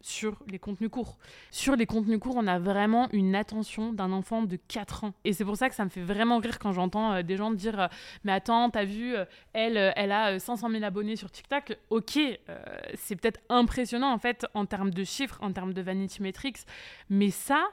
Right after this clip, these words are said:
businessment parlant, ça vaut peut-être, je sais pas moi, cinq mille abonnés sur Instagram en fait, tout juste. Ça c'est dit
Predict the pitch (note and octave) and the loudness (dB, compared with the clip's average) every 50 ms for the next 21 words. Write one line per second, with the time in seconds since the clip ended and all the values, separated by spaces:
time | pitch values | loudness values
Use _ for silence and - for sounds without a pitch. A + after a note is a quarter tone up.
0 | - - F3+ F3+ G3 F#3+ G#3 G3+ - - G3 F#3+ F#3+ G3+ F#3 F#3+ G3+ G#3 A#3 C#4+ | -4 -6 -6 -2 0 0 0 0 0 0 -2 0 0 0 0 2 2 4 2 2
1 | D#4+ D#4 - - F#3+ F#3 G3 F3+ - - B3 C4 - - - - - - - G3+ | 0 -2 -4 -4 -2 -2 -2 -2 0 0 -2 -2 -2 -8 -14 -12 -10 -8 -6 -6
2 | G3+ F#3 E3 - F3 - - - A#3+ A#3 A3 - A#3+ A#3 A3+ G#3+ F#3+ G#3+ A3 A3+ | -4 -4 -6 -8 -8 -8 -6 -4 -4 -4 -2 0 0 2 2 2 2 2 0 0
3 | A#3 - - A3 G#3+ G3+ - B3 A#3+ B3 C4 B3+ G#3 F#3+ - G3+ F#3+ - - F#3 | -2 -4 -4 -6 -6 -4 -4 -2 0 2 2 2 0 -2 -4 -6 -10 -8 -8 -10
4 | E3+ - - A#3 B3 A#3+ B3+ C4+ B3 - - - - - - - A3+ G#3+ - - | -10 -8 -4 -2 -2 0 0 0 0 -2 -6 -14 -16 -8 -2 0 0 0 2 2
5 | A3 G3 F3 F3+ G3 G#3+ A3+ A#3+ C4 - | 2 2 2 0 0 0 0 0 -2 -4